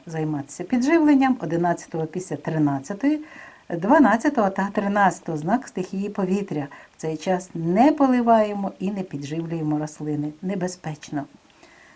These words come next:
Де-, чотирнадцятого та п'ятнадцятого в рибах теж гарний час для органічних добрив.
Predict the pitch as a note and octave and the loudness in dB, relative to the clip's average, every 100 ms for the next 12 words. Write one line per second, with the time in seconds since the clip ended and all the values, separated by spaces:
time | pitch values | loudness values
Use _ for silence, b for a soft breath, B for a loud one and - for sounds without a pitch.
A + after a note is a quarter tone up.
0 | b b b G3+ G#3+ A#3 - - - C4+ | b b b -2 2 2 0 0 2 6
1 | C4 A3+ - G#3+ G#3 G#3+ A#3 C#4 D#4 D4+ | 6 4 2 -2 0 0 4 6 6 6
2 | A3+ G3 A3+ B3+ A3+ G#3 B3 - - _ | 2 4 6 8 8 6 2 0 -20 _
3 | _ F#3+ E3+ D3+ E3+ E3+ D#3+ D#3+ A#3 D4 | _ 2 2 2 0 0 0 -2 0 0
4 | - E3+ F3+ D3+ C#3+ E3+ F#3 F#3 F3 - | 0 -2 -2 -2 -2 -2 -4 -10 -12 -10
5 | D3 D#3+ D3 C#3+ | -6 -4 -4 -6